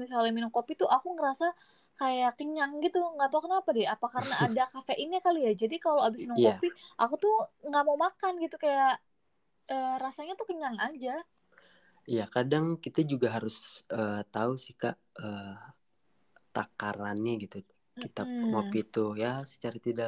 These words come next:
Speaker 2: langsung mungkin sehari udah berapa gelas ngopi gitu. Entah itu mau cowok atau cewek sama aja sih, yang penting nyaman di lambung. Kayak gitu,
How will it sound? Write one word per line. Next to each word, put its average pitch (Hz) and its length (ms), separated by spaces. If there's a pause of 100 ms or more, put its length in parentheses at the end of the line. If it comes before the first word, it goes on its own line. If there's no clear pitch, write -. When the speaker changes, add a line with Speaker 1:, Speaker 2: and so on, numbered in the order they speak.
Speaker 2:
langsung 113 320
mungkin 123 200 (540)
sehari 123 320 (120)
udah 110 220
berapa 107 260 (100)
gelas 107 320
ngopi 110 360 (180)
gitu. - 180 (140)
Entah 98 300
itu - 160 (180)
mau 98 180 (380)
cowok 127 360 (100)
atau 110 220
cewek 110 300
sama 104 160 (100)
aja 104 180 (100)
sih, 110 160
yang 98 140
penting 104 320
nyaman 101 280
di 107 120
lambung. 104 320 (480)
Kayak 110 140 (140)
gitu, - 180